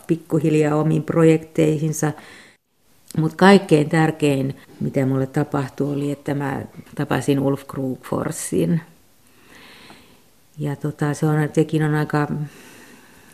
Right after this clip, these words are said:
jännä juttu, että mähän olin nähnyt hänet kymmenen vuotta aikaisemmin. Hän soitti tässä Edwardin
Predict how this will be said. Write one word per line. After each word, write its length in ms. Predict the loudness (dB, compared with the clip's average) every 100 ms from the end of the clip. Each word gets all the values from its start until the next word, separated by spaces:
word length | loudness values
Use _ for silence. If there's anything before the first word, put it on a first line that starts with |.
| -6
jännä 340 | -2 0 0
juttu, 320 | -2 -4 -4 -6
että 180 | -4
mähän 300 | -4 -2 0
olin 280 | 2 4 2
nähnyt 340 | 0 0 -2 -4
hänet 280 | -6 -6
kymmenen 480 | -2 0 0 0 -2
vuotta 320 | -4 -6 -4
aikaisemmin. 580 | -4 -2 -4 -2 -2 -2
Hän 160 | -6 -4
soitti 360 | -2 -2 -2
tässä 300 | -6 -8 -6
Edwardin 640 | -4 -4 -4 -4 -4 -6